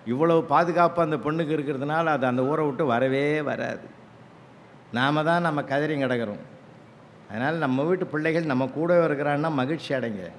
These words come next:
அவனை பேச விடுங்க. திறமை வேறு, புத்திசாலித்தனம் வேறு.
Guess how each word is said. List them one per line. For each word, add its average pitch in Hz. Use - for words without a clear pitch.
அவனை 135
பேச 170
விடுங்க. 127
திறமை 180
வேறு, 143
புத்திசாலித்தனம் 147
வேறு. 110